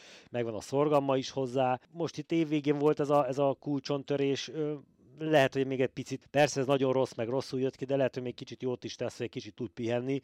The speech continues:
Én úgy gondolom, hogy most már lassan neki is majd el kell dönteni azt, hogy, ö, hogy melyik az a szakág, amelyik, amelyikben most már tényleg a kellőt kell hozni, mert idáig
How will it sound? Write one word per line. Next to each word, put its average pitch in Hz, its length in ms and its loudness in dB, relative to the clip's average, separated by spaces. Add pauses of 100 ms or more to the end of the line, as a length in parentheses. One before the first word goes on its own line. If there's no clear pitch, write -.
Én 156 200 0
úgy 160 80 4
gondolom, 147 300 2
hogy 143 240 0 (180)
most 156 200 -6
már 147 100 2
lassan 143 280 0
neki 131 220 -2
is 120 100 -8
majd 123 140 -6
el 117 140 0
kell 117 140 -4
dönteni 113 460 -4
azt, 113 260 -2
hogy, 113 220 -4
ö, 117 260 0
hogy 123 100 -6
melyik 117 220 0
az 110 100 -2
a 113 60 -4
szakág, 113 400 -6
amelyik, 110 320 -2
amelyikben 120 400 -2
most 117 200 -8
már 120 120 -6
tényleg 113 320 -2
a 113 200 2 (560)
kellőt 123 360 2
kell 127 160 0
hozni, 127 200 2
mert 131 160 2
idáig 127 380 2